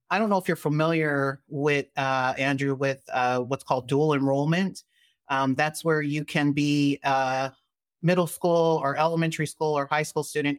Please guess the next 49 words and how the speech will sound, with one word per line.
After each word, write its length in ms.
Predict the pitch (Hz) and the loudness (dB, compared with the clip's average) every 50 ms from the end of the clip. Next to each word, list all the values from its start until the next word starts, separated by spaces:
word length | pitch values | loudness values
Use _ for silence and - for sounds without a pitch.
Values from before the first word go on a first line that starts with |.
| - 147 | -2 -2
and 300 | 147 156 165 165 165 - | 0 2 2 0 -2 -4
take 280 | - 170 151 - - | -4 -4 -6 -6 -6
classes 460 | _ 147 143 143 143 - - 135 127 | _ -2 -2 -2 -2 -4 -6 -4 -2
at 140 | 135 131 135 | 0 0 2
a, 220 | 131 131 131 131 - _ _ - - - | 2 0 -2 -4 -6 _ _ -20 -6 -2
at 200 | 139 131 131 135 | -2 0 0 0
a 60 | 127 | -2
college 600 | - - 185 180 156 127 113 110 110 - - - _ _ _ _ - | -2 0 0 0 0 0 -4 -6 -10 -12 -14 -14 _ _ _ _ -6
at 120 | 127 - | -6 -6
the 60 | 135 | -6
same 280 | 131 - 165 147 143 139 | -6 -2 0 2 2 0
time. 460 | 139 - 147 139 143 147 160 180 185 - _ _ _ _ _ _ _ _ | 0 0 -2 0 0 0 0 0 -2 -4 _ _ _ _ _ _ _ _
Uh, 100 | - 156 | -2 0
now 240 | 156 160 190 240 269 | 2 2 2 2 2
it's 120 | 262 269 208 | 0 0 -2
really 220 | 214 226 202 185 | 0 0 0 -2
common, 480 | - - 170 160 160 175 208 254 262 254 - _ _ _ _ _ _ | -2 0 0 0 0 0 0 0 -2 -2 -4 _ _ _ _ _ _
but 220 | - 160 156 151 151 | 0 0 2 2 0
when 180 | 160 156 156 | 0 2 2
I 160 | 165 180 214 | 2 2 2
was 180 | 226 208 190 - | 2 0 -2 -4
doing 260 | - 165 160 160 156 | -4 -2 0 0 0
it, 100 | 147 143 | 0 0
I 80 | 147 165 | 0 0
had 220 | 170 185 165 165 | -2 -2 -2 -2
to 60 | 160 | -2
get 140 | 156 165 151 | -2 -2 0
these 200 | 156 160 156 151 | 0 -2 -2 -2
special 360 | - - 175 170 - 185 165 | 0 0 0 0 0 -2 -2
permissions 580 | 156 - 170 156 165 170 - - 165 156 151 - | -2 -4 -2 0 0 0 0 0 -2 -2 -2 -2
from 160 | - 151 147 | -2 -2 -2
my 140 | 147 143 143 | -2 -2 -4
parents, 800 | 143 - 175 180 185 180 175 175 175 175 170 170 165 156 - - | -4 -2 0 2 2 4 4 4 2 2 0 -2 -4 -6 -8 -8
from 180 | - 131 127 123 | -6 -6 -6 -6
the 80 | 135 | -10
counselors, 880 | - - - 180 196 196 196 180 - 185 180 180 180 175 175 170 165 - | -10 -6 -2 0 0 0 0 -2 0 0 2 4 4 2 2 -2 -4 -6
from 160 | - 113 104 | -8 -8 -8
teachers 760 | - - 220 220 208 - - 196 185 175 175 175 175 - - _ _ _ _ _ _ - | -6 -2 -2 -2 0 0 0 2 2 2 2 0 -2 -6 -12 _ _ _ _ _ _ -4
to 180 | - 180 165 156 | 0 0 0 2
be 220 | 147 170 165 160 | 2 0 2 2
able 240 | 160 165 165 165 165 | 2 2 2 0 -2
to 140 | 165 - 165 | -2 -4 -8
take 340 | - - 180 165 160 160 - | -6 -2 -2 -2 -2 -4 -4
classes 460 | - 160 147 147 151 - 147 131 139 | -4 -2 -2 -2 -4 -4 -6 -4 -4
at 140 | 131 117 131 | -4 -2 -2
my 100 | 135 139 | -2 -2
local 320 | 135 135 139 139 - 139 | 0 -2 -2 -2 -4 -6
community 540 | 131 - - 143 143 156 165 160 143 131 123 | -8 -2 0 0 2 2 0 0 -2 -4 -6
college. 640 | - - 120 107 113 104 90 - - - - - - | -6 -4 -4 -4 -4 -6 -6 -10 -16 -18 -18 -18 -18